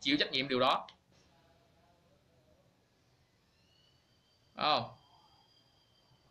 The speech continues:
Ở đây là nhiều người lên đây nãy giờ chửi bới mạ lị xúc phạm nè. Xem lại ba má mình dạy mình như vậy đúng không?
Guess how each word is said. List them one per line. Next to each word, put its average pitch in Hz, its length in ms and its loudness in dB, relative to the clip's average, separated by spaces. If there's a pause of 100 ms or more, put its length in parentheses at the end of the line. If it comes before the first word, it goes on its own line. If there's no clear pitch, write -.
(480)
Ở 165 120 4
đây 170 240 6
là 156 100 4
nhiều 139 300 2
người 139 240 0
lên 160 180 2
đây 156 160 4
nãy 147 220 2
giờ 131 240 4
chửi 127 240 0
bới 170 220 2
mạ 117 220 2
lị 120 160 2
xúc 170 180 -2
phạm 107 280 -2
nè. 104 120 -4 (1160)
Xem 151 320 4
lại 120 340 4
ba 139 220 4
má 143 360 4
mình 120 160 0
dạy 117 220 2
mình 123 160 -2
như 127 140 0
vậy 117 140 4
đúng 147 120 -2
không? 147 200 2